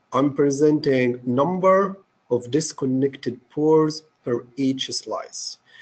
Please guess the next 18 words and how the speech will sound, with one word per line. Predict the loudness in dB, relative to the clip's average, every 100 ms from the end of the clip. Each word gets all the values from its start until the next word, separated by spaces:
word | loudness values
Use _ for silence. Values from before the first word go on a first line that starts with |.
| -20
So | -8 2 6 6
the | 4
grazed | -2 0 2 2 4 6 6 4 -8 -20 -12
marshes, | -4 2 4 2 -2 -4
because | -4 -2 -2
the | -4
soil | -2 0 2 2
is | 0 -8
compacted, | -8 -8 -8 -4 -4 -2 -2 -4 -6 _ _ _ _ _
you | -6
do | 0 2
have | 4 4 2
a | 2
lot | -2 0 0 0 -2
of | -2 0
disconnected | -4 -4 -8 -6 -4 -4 -6 -8 -12 -6
pores | -4 -4 -4
here, | -4 -2 0 -2